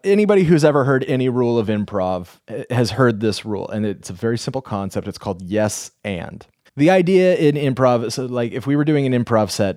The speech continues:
you know, you walk out on stage, you have no idea what the reality is that you're walking out into. The first thing that a person says, and even before they say anything, the way they're walking, the way their face looks, everything about them is communicating something.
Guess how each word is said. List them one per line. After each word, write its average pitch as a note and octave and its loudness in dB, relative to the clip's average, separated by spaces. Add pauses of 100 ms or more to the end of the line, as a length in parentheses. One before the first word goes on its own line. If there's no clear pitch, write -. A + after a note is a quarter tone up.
you C#3 0
know, B2 4
you A#2+ 4
walk D3 4
out D#3+ 2
on C#3 0
stage, A#2 2
you A2+ 2
have G2 0
no C#3 4
idea C3 4
what A#2+ 0
the A#2+ 0
reality G#2 0
is F#2+ -4
that - -10
you're G2+ -6
walking E2+ -6
out D#2 -6
into. D#2+ -12 (300)
The A2 -4
first - 0
thing A#2+ 0 (100)
that B2 2
a A#2+ 0
person B2 0
says, G#2+ 0
and C#3+ -2
even C4 4
before E3+ 2
they C3+ 2
say B2+ 0
anything, D#3+ -2 (320)
the A#2+ -4
way A#2+ 6
they're G2+ 2
walking, D3 2
the A2+ -2
way G#2 0
their F2 -6
face D#3+ 0
looks, C3+ 0 (100)
everything F#3 2
about B2+ 2
them A#2+ 0
is G#2 -4
communicating A#2 0
something. G2 -6